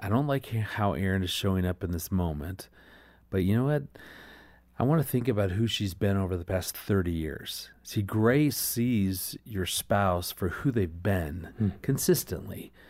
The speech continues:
Speaker 1: over all those years versus how they're showing up in that exact moment,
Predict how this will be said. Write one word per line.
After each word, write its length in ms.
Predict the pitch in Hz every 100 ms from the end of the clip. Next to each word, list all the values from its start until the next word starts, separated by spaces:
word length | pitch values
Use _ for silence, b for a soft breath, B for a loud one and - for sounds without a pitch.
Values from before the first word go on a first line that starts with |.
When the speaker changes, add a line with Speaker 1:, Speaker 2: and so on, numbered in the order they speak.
| B B -
Speaker 1:
over 300 | 104 95 95
all 260 | 95 123 120
those 340 | 107 104 90
years 460 | 98 104 104 92 92
versus 560 | 101 135 156 - 98
how 180 | 101 101
they're 140 | 98 90
showing 400 | - 107 98 95
up 200 | 95 90
in 80 |
that 140 | 92 92
exact 360 | 87 90 90 175
moment, 380 | 190 107 98